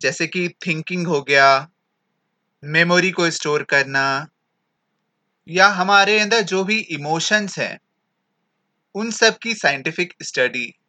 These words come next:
की जाती है। और साइंटिफिक स्टडी का मतलब है कि एक स्टैंडर्ड प्रोसीजर फॉलो किया जाता है और इन प्रोसीजर्स को काफी रिसर्च के बाद डेवलप किया गया है। और जैसा कि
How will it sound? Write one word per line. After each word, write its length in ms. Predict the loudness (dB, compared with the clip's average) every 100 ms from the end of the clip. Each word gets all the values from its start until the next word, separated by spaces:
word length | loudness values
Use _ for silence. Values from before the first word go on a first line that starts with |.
| _
की 140 | -8 -2
जाती 400 | 2 2 0 -10
है। 180 | -10 -12 _ _ _ _ _ _ _ _ _ _ -2
और 300 | 4 6 4
साइंटिफिक 680 | 0 0 0 0 -4 -4 -2
स्टडी 380 | -2 2 2 2
का 140 | 2
मतलब 300 | 2 0 0
है 120 | -2 -2
कि 160 | 0
एक 220 | 2 0 -4
स्टैंडर्ड 520 | -4 2 2 4 0 2
प्रोसीजर 580 | -2 -2 -6 2 2 0 0
फॉलो 300 | 0 0 -4
किया 260 | 0 0
जाता 380 | 2 0 2 0
है 220 | 0 -8 _ _ _ _ _ -6
और 260 | 0 0 0
इन 180 | -4 -4
प्रोसीजर्स 680 | 0 2 2 0 2 2 2
को 160 | -2 2
काफी 340 | 2 2 -2
रिसर्च 480 | -4 -4 2 2 0
के 120 | -4
बाद 260 | 2 2 2
डेवलप 380 | 0 0 -2 -2
किया 220 | -2 0
गया 240 | 0 0 0
है। 220 | 0 -6 _ _ _ _ _ _ _ _ _ _ _ _ -4
और 100 | -2
जैसा 360 | 2 2 2
कि 380 | -2 -4 -6